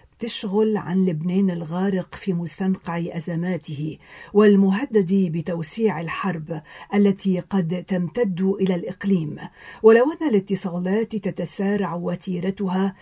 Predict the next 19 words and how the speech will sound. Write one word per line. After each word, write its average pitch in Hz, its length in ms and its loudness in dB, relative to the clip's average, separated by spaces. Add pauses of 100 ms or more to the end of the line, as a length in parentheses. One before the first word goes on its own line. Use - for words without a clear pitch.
(180)
لتجنب 202 880 2
تجرع 196 560 0
هذه 180 720 -2
الكأس - 480 -6
المرة. 175 680 -4 (440)
فغداة 262 640 2
المناظرة 202 920 0
الأولى، 196 520 0
والتي 180 440 -2
وصفت 220 640 -4
بالتاريخية، 220 1120 -2 (280)
بين 214 240 4
الرئيس 220 400 0
الأمريكي 233 640 0
جو 202 260 2
بايدن 214 540 4
ومنافسه 180 1120 -2 (280)
دونالد 220 540 0
ترامب، 175 360 -4